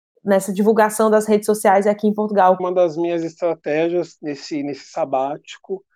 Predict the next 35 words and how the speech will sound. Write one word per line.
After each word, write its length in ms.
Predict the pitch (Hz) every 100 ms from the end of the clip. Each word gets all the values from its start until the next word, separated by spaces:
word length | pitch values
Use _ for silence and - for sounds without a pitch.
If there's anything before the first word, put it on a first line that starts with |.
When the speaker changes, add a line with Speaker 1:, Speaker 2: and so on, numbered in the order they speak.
| _ _
Speaker 2:
né, 140 | 139 139
onde 220 | 147 143
eu, 140 | 147
onde 400 | 139 139 131 135
eu 60 | 143
descobri 580 | 139 - 135 139 147 143
o, 280 | 131 123 117
o 60 | -
tempo, 480 | 143 196 208 151
né? 240 | 147 165 180
Eu 80 | 147
tinha 200 | 135 - -
tempo 220 | 156 160
Speaker 1:
<laughs> 260 | - - _
Speaker 2:
pra, 200 | 240 220
pra, 200 | 269 131 _
pra, 260 | 139 131 - _ _ _ _
pra 120 | 135
fazer 300 | 147 143 147
coisas. 580 | 143 165 180 190 196 - _ _ _ _ 196
E 340 | 185 196 196 -
estar 520 | - - 202 247 240
na 140 | 220
rede, 260 | 170 185 180 - 147
nas 200 | 156 151
redes 220 | 151 -
sociais 640 | 175 147 165 160 180 180
foi 340 | - - 175 175
um 280 | 180 180
dos 200 | 170 165
meus, 840 | 170 175 170 165 151 143 165 - - _ _ _ _ _ _ -
dos 180 | 139
meus 200 | 156 156
afazeres, 800 | 156 - 165 165 131 101 101 104
né? 260 | 117 117